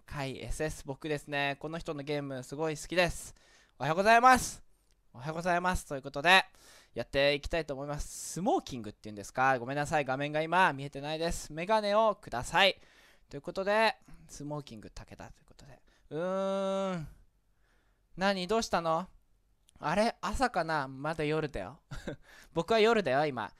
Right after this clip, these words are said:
それにしては暗いけど、えっと、携帯は、携帯今ね、あっち置いてある。あっち。あった！時間は、何これ？時間表示が文字化けしてる？え？しかも剣がやめて。電池あるからライト使う。ちなみにこれパートワンですけど、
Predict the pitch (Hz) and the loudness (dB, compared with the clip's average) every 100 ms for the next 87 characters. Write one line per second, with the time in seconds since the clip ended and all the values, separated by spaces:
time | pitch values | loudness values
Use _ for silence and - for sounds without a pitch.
0 | _ - 196 262 311 403 359 196 185 160 | _ -6 -2 -2 2 2 4 2 0 0
1 | 139 131 - - 170 180 180 180 170 160 | -2 -4 -8 -8 -4 -2 2 2 2 -2
2 | - 160 170 170 139 113 113 95 67 _ | -14 -4 -2 -2 -6 -4 -6 -6 -12 _
3 | _ - 117 - 123 104 - - - - | _ -10 -10 -4 -4 -6 -16 -18 -20 -20
4 | - - 185 - 226 - _ - _ 165 | -18 -4 -4 6 4 4 _ -20 _ -14
5 | - 247 240 240 233 233 233 226 - _ | -4 -4 -4 -2 0 0 0 -4 -10 _
6 | _ _ _ _ _ 185 233 214 127 110 | _ _ _ _ _ -8 -6 -6 -6 -6
7 | - _ _ - 156 240 254 330 240 151 | -8 _ _ -12 -4 -4 -2 -4 -4 -6
8 | 127 139 170 240 240 254 262 - 262 294 | -4 -8 -6 -6 -4 -4 -4 -4 -4 -2
9 | 320 _ _ _ _ - 185 202 _ - | -6 _ _ _ _ 0 2 2 _ -12
10 | - - 233 175 202 156 135 160 196 208 | -4 0 0 -2 -2 2 2 2 2 4
11 | 196 185 156 240 233 165 165 139 170 156 | 2 0 -2 -2 2 0 0 0 0 -2
12 | - 131 - 233 285 302 269 254 285 269 | -8 -10 -4 -4 -4 2 2 4 2 4
13 | 302 302 311 285 190 165 - 165 185 170 | 4 4 4 -2 -4 -8 -8 -2 4 4
14 | 127 | 2